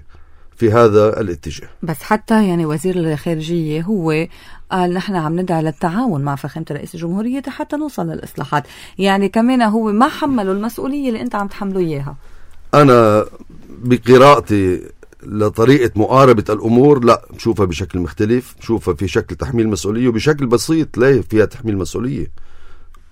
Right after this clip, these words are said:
Speaker 1: الرئيس هو المسؤول. يعني إذا، إذا
Speaker 2: ضمن
Speaker 1: الرئيس،
Speaker 2: الصلاحيات
Speaker 1: إذا
Speaker 2: المحدودة اللي هي
Speaker 1: ضمن
Speaker 2: مناطة
Speaker 1: الصلاحيات،
Speaker 2: برئاسة
Speaker 1: بس
Speaker 2: الجمهورية.
Speaker 1: بذات الوقت هذا الرئيس عنده كتلة من تسعة وعشرين نائب.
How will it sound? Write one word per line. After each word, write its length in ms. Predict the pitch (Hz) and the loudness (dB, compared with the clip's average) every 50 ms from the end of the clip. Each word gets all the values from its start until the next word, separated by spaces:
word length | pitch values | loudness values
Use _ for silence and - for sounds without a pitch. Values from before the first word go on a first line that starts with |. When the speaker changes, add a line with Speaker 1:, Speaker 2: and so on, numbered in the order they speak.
| - - | -10 -8
Speaker 1:
الرئيس 460 | 98 98 101 98 - 135 131 - - | -4 -2 -2 -2 0 0 -2 0 2
هو 100 | 131 120 | 2 2
المسؤول. 460 | 107 95 92 85 - - 123 120 104 - - - _ - - - _ _ _ _ _ _ _ _ _ _ - - - | 2 2 -2 -4 -6 -8 -8 -8 -8 -12 -16 -20 _ -20 -20 -20 _ _ _ _ _ _ _ _ _ _ -20 -18 -14
يعني 180 | - 76 76 71 | -10 -10 -10 -8
إذا، 180 | - 87 82 - - 87 - - | -8 -10 -10 -10 -12 -14 -10 -10
إذا 180 | 92 90 98 | -6 -4 -2
Speaker 2:
ضمن 220 | 90 85 202 202 202 | 2 2 4 4 6
Speaker 1:
الرئيس، 260 | 185 143 143 131 117 | 6 6 6 6 4
Speaker 2:
الصلاحيات 540 | 165 156 147 - - 147 135 151 165 170 - | 4 2 0 0 -2 -4 -2 -2 0 2 2
Speaker 1:
إذا 80 | 190 185 | 2 2
Speaker 2:
المحدودة 460 | 190 180 - 180 160 165 175 170 196 | 2 0 -2 -2 -2 -2 0 0 2
اللي 240 | 226 233 185 160 - | 2 2 2 4 4
هي 20 | |
Speaker 1:
ضمن 200 | 147 180 180 160 | 6 6 6 6
Speaker 2:
مناطة 120 | 151 139 - | 6 6 6
Speaker 1:
الصلاحيات، 500 | 180 180 208 - - 240 220 - - 202 | 6 6 6 6 6 6 4 6 8 8
Speaker 2:
برئاسة 320 | 220 202 - 247 - 254 | 8 8 6 4 2 -2
Speaker 1:
بس 80 | - 254 | -4 -4
Speaker 2:
الجمهورية. 440 | 240 226 220 196 185 180 160 165 | -2 0 0 0 0 0 2 0
Speaker 1:
بذات 340 | 160 151 151 147 151 147 - | 2 6 6 6 6 6 6
الوقت 480 | 113 131 156 147 123 - - - - 98 | 4 6 6 6 4 2 0 -6 -4 0
هذا 300 | 107 120 120 104 90 92 | 4 4 4 4 4 0
الرئيس 720 | - 87 90 - 110 120 135 139 151 143 - - - - - - - - - - - | 0 0 0 0 2 2 2 2 2 0 -2 -6 -8 -10 -14 -16 -18 -20 -20 -12 -6
عنده 240 | - 113 110 95 98 | -4 -4 -2 -2 -2
كتلة 280 | - 127 123 - 104 | -4 -4 -2 0 -2
من 100 | 98 92 | -2 -2
تسعة 220 | 90 - - - 92 | -4 -6 -4 -2 0
وعشرين 340 | 87 95 - - 113 120 123 | 0 -2 -2 -2 -2 0 2
نائب. 340 | 139 156 151 104 98 90 | 2 2 2 0 -2 -4